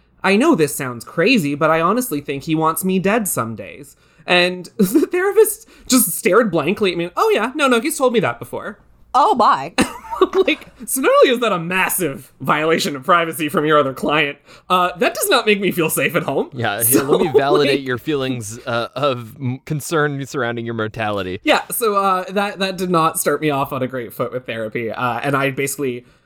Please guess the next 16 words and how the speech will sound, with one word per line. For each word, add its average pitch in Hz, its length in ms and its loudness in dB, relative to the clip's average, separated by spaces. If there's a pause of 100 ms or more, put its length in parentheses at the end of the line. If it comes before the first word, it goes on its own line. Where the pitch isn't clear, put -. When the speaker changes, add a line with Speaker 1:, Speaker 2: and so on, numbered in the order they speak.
(160)
Speaker 1:
did 160 160 4
not 151 220 -2
wanna 131 180 2
talk 131 260 -6
about 127 220 2
mental 123 300 -6
health 117 220 -2
for 120 120 -4
a 113 60 -4
very 117 300 -8
long 113 380 -12
time, 110 640 -10
uh, 107 160 -2
because 110 300 -8
of 107 80 -14
my 101 340 -16